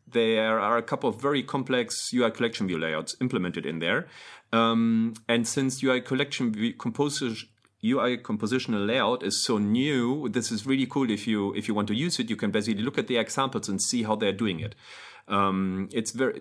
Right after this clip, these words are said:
if you use that or if you want to use it, this is a great, uh, great list of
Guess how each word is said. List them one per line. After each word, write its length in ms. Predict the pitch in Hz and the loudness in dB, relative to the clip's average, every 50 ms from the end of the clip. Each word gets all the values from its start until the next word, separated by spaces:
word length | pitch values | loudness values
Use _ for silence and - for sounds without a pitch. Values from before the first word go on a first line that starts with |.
| - - | -6 -4
if 180 | 151 147 - | -4 -2 0
you 60 | 156 160 | 0 0
use 300 | 151 147 113 131 139 - | 0 2 0 0 0 -2
that 260 | - 175 185 190 180 | -2 -2 -2 -2 -2
or 220 | 123 104 110 104 | -2 0 0 0
if 120 | 107 107 - | -2 -2 -2
you 60 | 90 | -2
want 140 | 107 117 - | -2 -2 -2
to 80 | 156 | -2
use 240 | 147 151 160 165 - | -2 -2 -4 -2 -2
it, 260 | 190 190 190 - - | -2 -2 -4 -4 -2
this 160 | 127 143 131 | -2 0 0
is 140 | - 117 113 | 0 0 0
a 40 | 117 | 0
great, 440 | 107 123 123 135 127 - - - - | 0 0 0 0 -2 -4 -10 -6 -2
uh, 220 | 117 113 - - - - - - - - - 101 | 0 0 0 -2 -6 -14 -14 -18 -16 -14 -10 -2
great 240 | 98 120 127 135 135 | 2 2 2 4 2
list 240 | 135 139 131 - | 0 0 0 0
of 340 | - 113 110 - - - - | 0 -2 -2 -4 -6 -20 -20